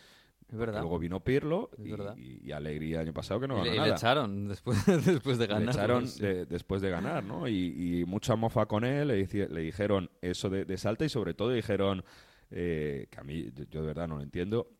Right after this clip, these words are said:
Speaker 2: le cantaban "Ao, ao, tu sei napolitano", no y no, no y no. O sea, tú eres napolitano por, por, por su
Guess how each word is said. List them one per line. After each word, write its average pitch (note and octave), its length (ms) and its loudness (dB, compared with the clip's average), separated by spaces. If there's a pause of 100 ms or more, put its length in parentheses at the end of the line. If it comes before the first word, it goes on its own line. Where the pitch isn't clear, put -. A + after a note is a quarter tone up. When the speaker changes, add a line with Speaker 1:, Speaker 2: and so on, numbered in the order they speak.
(140)
Speaker 2:
le F#2+ 120 -6
cantaban E2+ 760 -2
"Ao, G#2 380 4
ao, A2 440 4 (120)
tu G#2+ 100 -2
sei A2+ 160 0
napolitano", G#2+ 800 2
no F#2+ 120 0
y F#2 60 0
no, D#2+ 280 -2
no E2 120 -4
y D#2 60 -4
no. D2 180 -8 (140)
O - 20 -20
sea, D2 160 -8
tú F2+ 80 -6
eres F2+ 160 0
napolitano F#2 800 -2 (400)
por, D#2 160 -6
por, C#2 300 -12
por D2+ 100 -10
su C2 640 -8